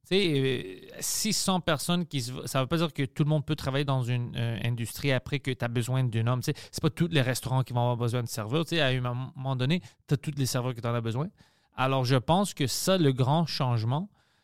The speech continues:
va, même les coding, il y avait un moment où les codeurs étaient comme, « Ok, tu peux trou-, toujours trouver des jobs. » Puis A I maintenant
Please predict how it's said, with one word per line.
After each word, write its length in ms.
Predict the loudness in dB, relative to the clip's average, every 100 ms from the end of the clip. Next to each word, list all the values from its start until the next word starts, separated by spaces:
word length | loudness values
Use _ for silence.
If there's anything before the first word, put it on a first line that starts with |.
| _
va, 160 | -4 0
même 240 | 4 4
les 140 | 4 2
coding, 580 | 4 4 4 2 0 -2
il 60 |
y 80 | -2
avait 180 | 0 2
un 60 | 2
moment 400 | 2 2 2 0
où 60 |
les 120 | 0
codeurs 480 | 0 0 0 2 2
étaient 220 | 2 0
comme, « 260 | -4 -6 -6 -6
Ok, 160 | -4 -6 -8 _
tu 140 | -10
peux 80 | -8
trou-, 260 | -4 -6 -6 -10
toujours 260 | -6 -6
trouver 240 | -4 -4 -4
des 80 | 0
jobs. » 240 | 0 0 -4 -20 -6
Puis 180 | -4 0
A 280 | 4 6 6
I 40 | 4
maintenant 420 | 4 4 0